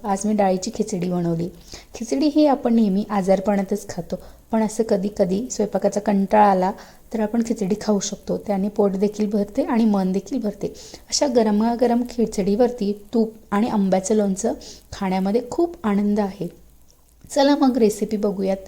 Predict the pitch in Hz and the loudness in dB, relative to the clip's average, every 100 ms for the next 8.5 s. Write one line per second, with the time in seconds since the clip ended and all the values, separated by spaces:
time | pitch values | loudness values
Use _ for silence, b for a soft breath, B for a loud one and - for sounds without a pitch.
0 | B B B B B - 254 - 349 302 | B B B B B -6 -6 -4 -4 2
1 | 226 226 247 214 233 233 - - 214 202 | 2 2 -2 -2 -4 -8 -14 -4 -2 0
2 | 202 208 202 196 196 202 - 196 214 208 | -2 0 2 2 0 -6 -4 0 0 0
3 | 320 - - B B B B _ _ _ | -4 -6 -14 B B B B _ _ _
4 | _ _ _ - 269 220 220 220 226 233 | _ _ _ -10 -2 0 -2 0 0 2
5 | 233 - - 233 226 208 208 208 - 233 | 0 -2 -6 0 2 4 2 2 0 2
6 | 208 214 214 240 277 240 - 214 262 - | 2 0 -2 0 0 0 0 -2 -2 -6
7 | 233 226 208 202 202 226 254 220 180 185 | -8 -2 0 0 0 0 4 4 4 2
8 | 196 - 196 - | -2 -4 -12 -8